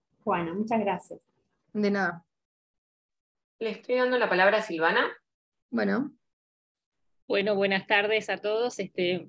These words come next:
Speaker 4: eh, agradecida por la, por la exposición, muy claro todo, doctora, así que muchas gracias. Eh, y mi
Speaker 2: Gracias,
Speaker 4: consulta
Speaker 2: Silvana.
Speaker 4: es, es una sola pregunta. Eh, llega una persona porque tuvo una, estuvo, estuvo presa, detenida en una comisaría por, por un día,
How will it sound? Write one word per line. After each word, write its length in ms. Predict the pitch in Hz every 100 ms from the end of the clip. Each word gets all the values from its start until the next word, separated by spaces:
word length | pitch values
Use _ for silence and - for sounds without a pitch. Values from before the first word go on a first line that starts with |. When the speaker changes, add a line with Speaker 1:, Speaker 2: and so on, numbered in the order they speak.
| _
Speaker 4:
eh, 200 | - 185
agradecida 640 | 185 185 180 190 208 214 208
por 100 | 190
la, 600 | 185 180 175 170 170 - _ _
por 80 | 185
la 60 |
exposición, 600 | 180 185 - 170 - 202 220
muy 180 | 196
claro 260 | 190 190 185
todo, 240 | 196 196
doctora, 380 | 185 170 190 220
así 160 | 196 180
que 100 | 175
muchas 280 | 175 185 170
gracias. 480 | 180 208 269 277 -
Eh, 300 | 190 180 -
y 100 | 220
mi 100 | 220
Speaker 2:
Gracias, 240 | 214 214
Speaker 4:
consulta 180 | 294 294
Speaker 2:
Silvana. 220 | 302 294 294
Speaker 4:
es, 260 | 233 - _ _
es 140 | 233
una 160 | 247 226
sola 260 | 226 226 208
pregunta. 720 | 214 226 233 220 262 - _ - - - -
Eh, 380 | 196 196 196 190
llega 200 | 214 233
una 200 | 214 208
persona 580 | 202 196 247 247 262 254
porque 580 | 185 - 175 175 175 170
tuvo 200 | 196 202
una, 680 | 196 185 180 175 170 160 165 _ -
estuvo, 480 | 190 214 208 208 208
estuvo 420 | 185 - 202 202
presa, 560 | 214 220 208 226 233 -
detenida 640 | 175 185 185 202 208 196 185
en 220 | 180 180
una 180 | 202 202
comisaría 680 | 196 190 208 196 214 202
por, 280 | 180 175 165
por 140 | - 202
un 120 | 220
día, 460 | 247 240 254 320